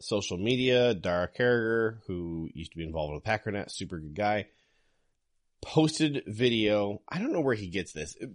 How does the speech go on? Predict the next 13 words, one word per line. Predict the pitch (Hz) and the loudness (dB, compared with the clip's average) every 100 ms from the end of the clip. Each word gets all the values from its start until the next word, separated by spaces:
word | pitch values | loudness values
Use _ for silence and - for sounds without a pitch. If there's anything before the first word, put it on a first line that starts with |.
| 95 | -4
Dara | 156 214 | -2 0
is | 151 110 | -2 -4
always | - 104 104 98 - | -2 0 0 -2 -6
finding, | 101 95 90 85 80 - _ _ _ - | -4 -4 -4 -4 -6 -14 _ _ _ -8
like, | 90 - - | -8 -10 -16
current | - - 127 120 90 | -12 -2 0 0 -2
video | 92 98 90 85 76 76 - | -4 -2 0 0 -2 -6 -6
of | 87 85 | -6 -6
Jordan | 80 87 80 78 | -6 -6 -6 -6
Love | 67 64 | -6 -8
and | 67 | -12
posting | - 71 - | -12 -12 -14
it. | - | -18